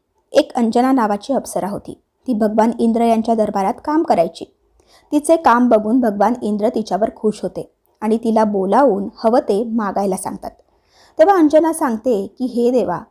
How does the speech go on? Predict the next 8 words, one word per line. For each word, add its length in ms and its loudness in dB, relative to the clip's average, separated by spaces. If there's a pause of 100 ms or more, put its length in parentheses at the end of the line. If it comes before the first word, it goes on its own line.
(140)
तुम्ही 180 2
मला 260 2
भेटलेल्या 580 0
श्रापापासून 920 -2
माझी 520 -4
मुक्ती 380 0
करून 300 0
द्या." 140 -8